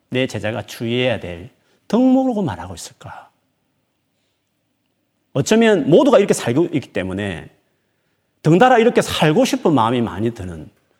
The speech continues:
어떻게 보면 문제의식을 못 느끼고 살아갈 수 있는 이 부분을 왜 이렇게 주님은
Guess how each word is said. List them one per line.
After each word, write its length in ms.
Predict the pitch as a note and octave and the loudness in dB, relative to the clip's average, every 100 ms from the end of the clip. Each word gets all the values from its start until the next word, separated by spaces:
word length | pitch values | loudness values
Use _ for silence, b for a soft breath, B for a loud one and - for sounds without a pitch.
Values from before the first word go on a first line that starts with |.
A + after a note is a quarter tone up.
| - | -8
어떻게 260 | C#3+ A#3+ | -4 2
보면 140 | F3+ C#3+ | 2 4
문제의식을 840 | E3+ C4 B3+ F#3+ - F#3+ F3+ D#3+ | 4 6 4 4 0 0 2 2
못 200 | B2 C3 | 2 2
느끼고 320 | G#3+ B3 C4 | 2 2 0
살아갈 380 | - A#3 F#3 C#3+ | 0 0 0 0
수 120 | D3 | -2
있는 400 | B2+ B2 B2+ B2+ | -2 0 0 -2
이 100 | C3+ | -2
부분을 440 | C3+ D#3 A#2 G#2 G2+ _ b b _ | -2 -2 -4 -6 -10 _ b b _
왜 200 | - F3+ | -2 2
이렇게 220 | C4+ C4+ F#3+ | 2 2 -2
주님은 600 | G3 D#3 A#2+ G#2+ E2 | 0 2 0 -2 -8